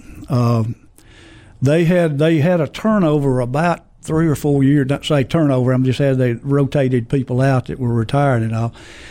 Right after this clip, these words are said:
And I thought they did a really good job with, uh, with replacing them, and that they do a good bit of training. And you, the, you know, if you, and a lot of the officials you talk to, and, you know, How did you you know,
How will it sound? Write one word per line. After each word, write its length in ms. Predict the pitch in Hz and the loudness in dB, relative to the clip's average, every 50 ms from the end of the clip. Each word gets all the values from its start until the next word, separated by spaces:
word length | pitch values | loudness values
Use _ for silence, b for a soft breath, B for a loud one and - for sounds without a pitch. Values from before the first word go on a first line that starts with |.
| B B | B B
And 180 | B 135 127 127 | B 0 2 2
I 60 | 175 | 2
thought 280 | 214 - 185 156 143 - | 0 0 0 -2 0 0
they 100 | 143 135 | -2 0
did 200 | 131 135 139 131 | 2 2 2 2
a 40 | 131 | 2
really 280 | 131 135 143 143 135 | 2 2 2 2 2
good 220 | 123 131 131 120 120 | 2 2 0 2 2
job 500 | 120 127 131 151 156 131 120 123 113 117 | 2 2 2 2 2 0 0 -2 -2 -2
with, 320 | 120 117 120 120 117 123 | -2 -2 -2 -2 -2 -2
uh, 300 | 127 123 120 117 117 117 - | 0 0 2 0 0 -2 -4
with 180 | 135 120 117 120 | -4 -2 0 0
replacing 560 | 123 117 - - 131 127 135 123 - 160 156 | 0 0 0 0 0 2 0 0 0 0 0
them, 240 | 160 165 165 - 123 | 0 2 2 0 2
and 380 | 123 123 120 117 117 117 113 | 2 2 2 2 2 2 0
that 160 | 120 120 110 127 | 0 -2 -2 0
they 120 | 135 135 | 0 0
do 200 | 139 151 156 151 | 2 2 2 2
a 20 | |
good 180 | 139 143 143 135 | 2 0 0 0
bit 200 | 135 143 131 131 | 0 0 0 -2
of 60 | 117 | -2
training. 580 | - 143 139 139 147 151 156 160 160 156 143 131 | -2 0 0 2 2 2 2 2 0 0 2 2
And 280 | 120 120 117 117 117 - B B B B B B B B B B | 2 2 2 2 0 -2 B B B B B B B B B B
you, 480 | - 131 123 131 131 131 127 127 127 127 | 0 2 2 4 4 4 2 2 0 0
the, 240 | 123 123 123 113 - 127 - 87 - - - | -2 -2 -2 -2 -6 -8 -14 -16 -14 -6 -2
you 120 | 147 131 | 0 2
know, 120 | 127 127 | 2 2
if 120 | 117 - - | 0 0 0
you, 140 | 131 123 - - | 0 0 0 0
and 220 | 147 131 127 - - | 2 2 2 2 0
a 40 | - 156 | 0 0
lot 140 | 165 165 | 2 2
of 80 | 151 135 | 2 2
the 80 | 127 117 | 0 0
officials 400 | - 196 202 160 - 135 120 127 | 0 0 0 0 0 -2 -2 -2
you 80 | 131 | -2
talk 320 | - 170 175 165 165 165 - | 0 0 0 0 0 -2 -2
to, 180 | 156 147 147 | 0 0 2
and, 80 | 147 143 | 4 4
you 80 | 147 147 | 2 2
know, 80 | 143 | 2
How 140 | 131 147 156 151 | 2 2 2 2
did 160 | 151 143 131 | 0 0 0
you 280 | 143 151 147 151 151 - - - - - - - - - | 2 2 2 0 0 -4 -10 -20 -20 -18 -18 -12 -6 0
you 140 | 160 147 139 | 0 2 2
know, 140 | 135 127 | 2 0